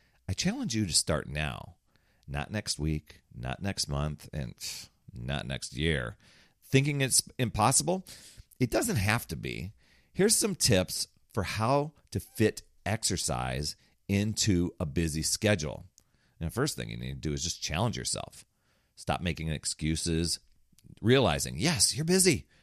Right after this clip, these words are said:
No, it doesn't mean you don't have time to work out. The truth is we have time for what we believe is important. So if you decide to make exercise a priority, you'll find the time to do it. And get real with your schedule.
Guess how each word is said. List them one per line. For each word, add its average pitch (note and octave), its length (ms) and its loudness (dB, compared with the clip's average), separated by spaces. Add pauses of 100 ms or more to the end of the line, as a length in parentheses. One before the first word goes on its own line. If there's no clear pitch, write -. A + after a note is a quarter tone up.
(140)
No, E3+ 160 4
it C#3 80 0
doesn't C#3+ 240 2
mean D#3+ 160 2
you D#3 80 2
don't D#3 140 4
have D#3+ 100 2
time E3 220 2
to D#3 40 -2
work D3+ 240 2
out. G3+ 260 2
The G2+ 100 -4
truth - 400 -4
is C#3+ 280 4
we C3 120 0
have D#3+ 200 0
time F#2 460 -2 (260)
for A2 120 4
what G#2+ 180 2
we A2 80 2
believe F#2 400 2
is D#2+ 100 0
important. D#2+ 600 -4 (320)
So A#2 160 2
if A2+ 100 0
you B2 100 6
decide C3 420 2
to D3+ 60 2
make A#2 240 0
exercise F2+ 560 0
a D#2 60 -4
priority, G#2 560 2 (220)
you'll C#3 100 4
find G#2 220 2
the D#2+ 40 -2
time D#2+ 220 -2
to C#2 60 -4
do - 240 -2
it. - 200 -10 (480)
And G3 260 0 (320)
get B3+ 240 -2
real D3+ 220 6
with G2 100 4
your D#2+ 120 2
schedule. - 460 -4